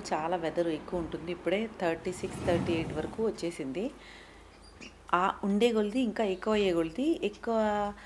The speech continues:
వాటర్ స్ప్రే లాగా మనం మొక్కలకి ఇస్తూ ఉంటే కనుక అవి ఎక్కువ హ్యాపీగా ఉంటాయి. లేదంటే కనుక చాలా, ఆ,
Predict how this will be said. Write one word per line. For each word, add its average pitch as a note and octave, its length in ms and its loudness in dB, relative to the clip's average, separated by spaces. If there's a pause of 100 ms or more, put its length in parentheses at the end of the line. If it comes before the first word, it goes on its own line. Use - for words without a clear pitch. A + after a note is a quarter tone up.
(280)
వాటర్ G3+ 340 6
స్ప్రే F#3+ 360 2
లాగా F#3 420 4 (380)
మనం F#3 240 2
మొక్కలకి F#3 380 0
ఇస్తూ F3+ 240 0
ఉంటే D3 260 -2
కనుక C#3+ 260 -4
అవి G3 340 0 (280)
ఎక్కువ F3+ 240 2
హ్యాపీగా G3+ 460 6
ఉంటాయి. D3+ 300 -4 (340)
లేదంటే G3 500 4
కనుక F3 520 -2 (640)
చాలా, F#3+ 400 4 (200)
ఆ, F3 360 0